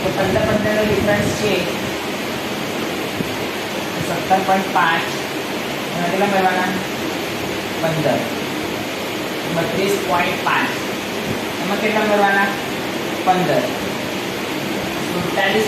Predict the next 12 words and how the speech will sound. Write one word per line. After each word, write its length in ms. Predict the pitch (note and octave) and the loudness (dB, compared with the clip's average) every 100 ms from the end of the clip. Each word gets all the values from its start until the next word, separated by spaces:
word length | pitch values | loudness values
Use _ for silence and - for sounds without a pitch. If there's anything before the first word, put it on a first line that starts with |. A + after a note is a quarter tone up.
| G#3 F#3 | 2 2
પોઇન્ટ 720 | F3 F#3 F#3 - - - - | 4 4 0 0 0 0 2
પાંચ. 320 | - - - - - - - - - - - | 2 2 0 -2 -2 -2 -4 -4 -4 -2 0
સુડતાલીસ 420 | F3+ D#3+ - G#3+ | 0 2 2 4
પોઇન્ટ 220 | A3+ A3 | 4 4
પાંચ 180 | G#3+ G3+ | 4 2
માં 120 | G#3 | 2
કેટલા 180 | G#3+ A3 | 2 2
કરવાના? 420 | G#3+ G3+ G#3 G#3 G3+ - - | 4 4 4 4 2 0 0
પંદર. 360 | F#3 F3+ D3+ - - - - - - - - - - - - - C#3+ - - - - - - - | 2 2 2 2 0 -2 -4 -4 -4 -4 -4 -4 -4 -4 -2 -2 -2 -2 -2 -2 -4 -4 -4 0
બાસઠ 580 | D3 - - G#3 G#3 G#3 | 2 2 2 2 2 2
પોઇન્ટ 600 | F#3 F#3 G3 - - - | 2 2 0 0 -2 0
પાંચ. 300 | - - B3+ | 0 2 2